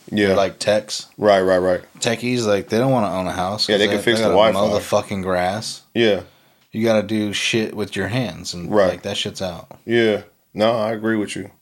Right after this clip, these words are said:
Speaker 2: Like, "Oh, your fucking toilet needs to be replaced." They're either gonna call
Speaker 1: Mm-hmm.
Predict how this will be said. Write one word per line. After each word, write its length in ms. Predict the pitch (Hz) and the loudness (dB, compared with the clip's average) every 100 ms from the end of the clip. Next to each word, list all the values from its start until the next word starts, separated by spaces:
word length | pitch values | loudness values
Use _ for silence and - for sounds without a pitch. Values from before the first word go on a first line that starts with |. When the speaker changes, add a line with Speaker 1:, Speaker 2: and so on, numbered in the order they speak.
| _ | _
Speaker 2:
Like, 360 | 90 87 85 - _ _ _ _ _ _ - | -6 -6 -8 -20 _ _ _ _ _ _ -6
"Oh, 320 | 107 95 85 - | -2 -2 -6 -14
your 240 | 95 92 | -8 -6
fucking 380 | - 95 - 92 | -4 -6 -6 -8
toilet 280 | - 101 87 | -4 -4 -4
needs 200 | 92 82 | -8 -8
to 60 | |
be 60 | 87 | -8
replaced." 680 | 87 85 87 85 92 - - _ _ | -8 -8 -10 -10 -14 -16 -20 _ _
They're 140 | - 110 | -4 -2
either 240 | 110 104 | 0 0
gonna 180 | 95 85 | -2 -6
call 540 | - 87 87 - - _ - | -4 -2 -2 -4 -10 _ -6
Speaker 1:
Mm-hmm. 420 | 104 95 98 104 | -4 -2 -2 -4